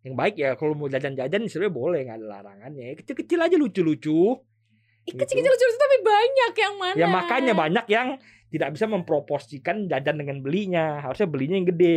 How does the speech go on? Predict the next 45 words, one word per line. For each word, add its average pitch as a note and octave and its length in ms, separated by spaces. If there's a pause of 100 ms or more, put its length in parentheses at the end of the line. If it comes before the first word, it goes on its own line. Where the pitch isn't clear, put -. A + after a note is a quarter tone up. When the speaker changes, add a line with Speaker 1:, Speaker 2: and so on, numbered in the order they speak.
(120)
Speaker 1:
Kayak A2+ 160
contohnya C3+ 240
Speaker 2:
Heeh. - 100
Speaker 1:
kayak C3 120
gue C#3 120
bilang, E3 160 (520)
apa - 180
namanya, C#3 400 (340)
direksi-direksi, B2+ 760
direktur-direktur, C3 540
owner-owner B2+ 520
ini, C3+ 120
pengusaha-pengusaha A#2+ 800
ini F#3 160
rata-rata G#3+ 600
kagak F#3 340
ada F#3+ 180 (680)
nyimpen G3 500 (300)
big G3+ 180
cap. C4+ 300
Padahal A3+ 380
uangnya G#3 300
tuh D4 100
udah G#3+ 120
cocok F#3 240
buat D#3 140
beli C#3+ 160
big C4 160
cap - 160
kan, D3+ 140
M F#3+ 160
M-an C3 260
Speaker 2:
Mm-mm, E3+ 80
Speaker 1:
kan. D3+ 200
Ya, E3 200
lu A3+ 140
Speaker 2:
mm-mm, G3+ 80
Speaker 1:
beli C3+ 160
big - 140
Speaker 2:
mm-mm, - 60
Speaker 1:
cap, F3 100
Speaker 2:
mm-mm. A#2 260
Speaker 1:
diemin B2+ 380
kek G3 200
atau A#2+ 460